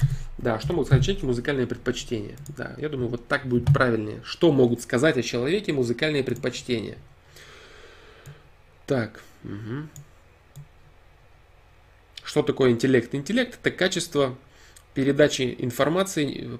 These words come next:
м, нейронными связями. То есть то, как происходит, м, как происходит обработка информации в твоих нейронных связях, да, в твоей нейронной сетке, как она,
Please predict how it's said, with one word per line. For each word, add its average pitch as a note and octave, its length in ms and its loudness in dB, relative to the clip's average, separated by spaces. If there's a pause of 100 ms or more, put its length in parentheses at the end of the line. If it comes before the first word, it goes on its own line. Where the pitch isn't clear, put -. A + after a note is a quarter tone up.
м, - 540 -10 (180)
нейронными C#3+ 500 4
связями. A#2+ 420 2
То B2 100 0
есть A#2+ 140 0
то, G#3+ 160 8
как E3+ 500 0
происходит, C3+ 580 2 (920)
м, - 460 -16 (1400)
как F3 220 2
происходит D3 560 4
обработка C#3+ 640 6
информации D#3+ 580 0
в - 80 -8
твоих D#3 260 2
нейронных C#3 380 4
связях, C3 400 0 (120)
да, C#3+ 160 4
в - 80 -8
твоей A#2+ 260 4
нейронной B2 360 4
сетке, C3 380 -4
как D3+ 220 0
она, B2+ 360 2